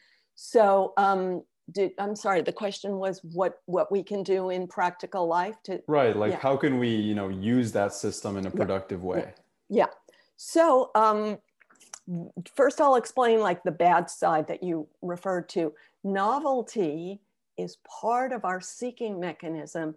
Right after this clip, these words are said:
Speaker 1: because if you think about, like, a caveman, when they had enough food, they needed to look for vegetables. When they had enough veg-, you know, fruit tree, when they had enough fruit trees, they need to look for protein. So our brain is designed to focus on the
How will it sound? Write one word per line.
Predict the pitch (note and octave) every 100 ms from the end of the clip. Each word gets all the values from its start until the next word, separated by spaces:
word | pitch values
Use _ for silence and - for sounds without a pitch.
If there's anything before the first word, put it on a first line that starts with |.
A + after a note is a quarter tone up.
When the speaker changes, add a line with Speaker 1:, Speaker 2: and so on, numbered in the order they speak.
| _ _ -
Speaker 1:
because | G3+ G3 G#3 G3 G3+
if | -
you | G3
think | - C4+ D4+
about, | B3+ A#3 -
like, | G3+ F#3+
a | -
caveman, | - B3+ A3+ A3+ G3 F#3 F3+ F3+ F3 _ _
when | G#3 G3+
they | G3+
had | G#3 A3+ A#3
enough | B3 A3+ G#3+ -
food, | D#4 E4 A#3+ G#3+ G#3+ _ _ -
they | F#3
needed | F#3+ G3 F#3+ F#3
to | -
look | F3 D#3+ D#3 -
for | G3
vegetables. | A#3+ C4 - - - - -
When | - F3
they | F#3
had | G3 G3 F#3+
enough | G#3 G#3 -
veg-, | C#4 C4+
you | F#3 F#3+
know, | F#3+ F3+
fruit | E3+ C4+ C#4 A#3+ A#3 -
tree, | - F#3 C#3+ D3+ - - -
when | G#3
they | G3
had | B3 B3
enough | B3 B3+ -
fruit | E4+ F#4+
trees, | - G#3+ F#3+ G3+
they | A3 A3
need | A3+ A3+
to | B3
look | G#3+ A3 -
for | G3+
protein. | - A#3 A3+ A3+ - - _ - - _
So | -
our | G#3
brain | G#3 G#3 A#3 D4+
is | D4
designed | A#3 A3 G3 G#3
to | G3+
focus | - G3+ G3 G3
on | F#3 F#3
the | F#3